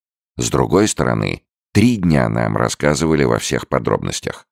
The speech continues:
С одной стороны, вы никого сюда не водите и никому это место не показываете. С другой стороны, каждая третья группа попадает.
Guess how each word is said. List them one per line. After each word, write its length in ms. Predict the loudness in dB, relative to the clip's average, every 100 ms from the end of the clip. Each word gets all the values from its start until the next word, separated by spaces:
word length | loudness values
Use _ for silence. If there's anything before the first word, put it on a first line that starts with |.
| _ _ _ _
С 140 | -4 -2
одной 300 | 0 2 0
стороны, 400 | 0 -2 0 0
вы 120 | 2
никого 360 | 2 4 4 4
сюда 260 | 2 2
не 140 | 2 2
водите 460 | 2 0 -4 -2
и 80 | 2
никому 520 | 4 2 2 2 2
это 200 | 2 2
место 380 | 0 0 0 0
не 120 | -2
показываете. 1000 | -2 -4 -2 -4 -4 -6 -6 -6 -8 -8 _ _ _ _ _ _
С 120 | -6
другой 360 | -2 0 2 2
стороны, 580 | 2 0 0 -2 -6 -10 _ _
каждая 500 | 2 2 4 2 2
третья 500 | 0 0 0 0 -2
группа 440 | 0 0 0 -4
попадает. 760 | -6 -4 -2 -2 0 -2 -4 _